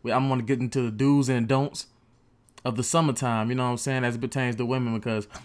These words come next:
obviously, you know, women need niggas like me to educate them, you know what I'm saying? So I'm definitely gonna, um, do that and cover that in this episode. So, uh, I usually don't do this. I'm usually have some people on me on the set, but today I'm definitely gonna get into the do's and don'ts of summer two thousand sixteen. All right.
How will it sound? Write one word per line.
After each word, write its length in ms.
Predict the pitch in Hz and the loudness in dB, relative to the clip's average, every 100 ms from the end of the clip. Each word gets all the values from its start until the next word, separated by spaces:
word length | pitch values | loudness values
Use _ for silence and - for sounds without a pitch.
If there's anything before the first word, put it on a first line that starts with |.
| - - - | -20 -4 6
obviously, 560 | 180 185 185 175 156 - _ | 6 6 4 0 0 -10 _
you 80 | 180 | 0
know, 300 | 180 165 160 _ _ | 2 0 -4 _ _
women 220 | - 262 254 | 2 4 6
need 140 | 226 | 6
niggas 260 | 226 208 202 | 6 8 8
like 180 | 202 | 10
me 140 | 196 208 | 10 10
to 120 | 196 | 10
educate 460 | 202 170 156 123 120 | 10 8 6 4 4
them, 160 | 117 | 0
you 60 | 131 | 2
know 100 | 143 | 2
what 60 | |
I'm 60 | 135 | 0
saying? 240 | 151 147 | 0 0
So 120 | 143 131 | 2 4
I'm 160 | 151 | 4
definitely 380 | 151 147 143 135 | 4 2 2 2
gonna, 260 | 131 131 110 | 2 0 0
um, 460 | 127 127 120 110 _ - - 123 | 0 0 -2 -6 _ -20 -16 2
do 180 | 151 143 | 6 6
that 200 | 127 120 | 6 2
and 80 | |
cover 220 | 117 135 120 | 0 0 2
that 180 | 123 | 0
in 140 | 98 117 | 0 -2
this 160 | 113 | -2
episode. 400 | 120 98 - 107 | -2 -4 -4 -6
So, 320 | 104 120 107 - _ - _ _ _ _ | -4 -4 -6 -8 _ -20 _ _ _ _
uh, 180 | 120 117 | -2 0
I 80 | 113 | 2
usually 260 | 147 139 135 | 2 2 2
don't 140 | 131 | 0
do 100 | 127 | 2
this. 180 | 131 127 | 0 0
I'm 140 | 131 | 0
usually 240 | 135 131 131 | 0 0 0
have 140 | 127 | 0
some 100 | 123 | -2
people 240 | 131 123 123 | -4 -2 -2
on 100 | 123 | 0
me 120 | 123 | 0
on 120 | 123 | -2
the 60 | 120 | -4
set, 340 | - 117 - | -4 -4 -2
but 200 | 117 107 - _ _ _ - | -6 -6 -12 _ _ _ -4
today 260 | 135 135 | 4 6
I'm 120 | 131 | 6
definitely 300 | 131 123 120 | 4 0 -2
gonna 100 | 117 | 0
get 120 | 117 117 | 0 0
into 180 | 117 | 0
the 80 | 113 | -4
do's 280 | 107 127 113 | 0 0 2
and 140 | 113 | 0
don'ts 240 | 107 110 104 | -2 -4 -6
of 60 | |
summer 240 | 104 120 107 | -6 -4 -4
two 140 | 110 | -4
thousand 260 | 110 107 101 | -4 -2 -4
sixteen. 540 | - 110 - 113 104 | -6 -10 -8 -8 -6
All 80 | 101 | 0
right. 220 | 117 110 | 0 0